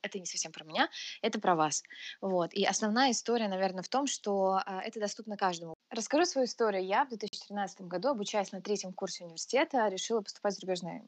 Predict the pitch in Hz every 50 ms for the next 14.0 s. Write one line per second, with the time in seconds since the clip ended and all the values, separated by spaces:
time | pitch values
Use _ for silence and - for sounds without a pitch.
0 | - - - 175 170 180 240 339 403 - - - - - - - _ _ 220 220
1 | 220 220 220 226 202 196 208 208 - - - - 226 277 302 277 - - 247 233
2 | - - 190 180 180 165 160 160 185 269 339 - 254 226 269 247 233 226 214 -
3 | - 233 208 196 202 208 233 233 226 202 190 175 160 165 - - 285 - _ -
4 | - - - _ 220 214 214 - 285 302 285 240 226 226 240 220 196 208 208 220
5 | 226 214 202 - - - 202 190 190 - 202 - 220 240 262 240 226 214 208 196
6 | 190 - - - 180 180 170 - - 214 - - 214 202 202 220 220 208 196 190
7 | 185 196 220 240 247 226 - 196 185 - 233 - - 196 202 - - - 214 185
8 | 185 190 190 165 170 170 - - - - - - _ - - - - - - _
9 | - 214 214 214 214 214 202 202 - - 202 214 233 240 - 254 240 240 220 220
10 | 247 220 196 - 202 - - 220 233 294 277 233 214 - - _ - 240 233 226
11 | 214 - 214 202 190 190 208 - _ _ _ _ _ _ - - - _ - 220
12 | 208 196 - 214 208 208 202 202 214 202 190 196 202 254 302 - - 262 254 240
13 | 233 208 185 - - _ _ - 226 240 226 220 226 226 214 196 175 - -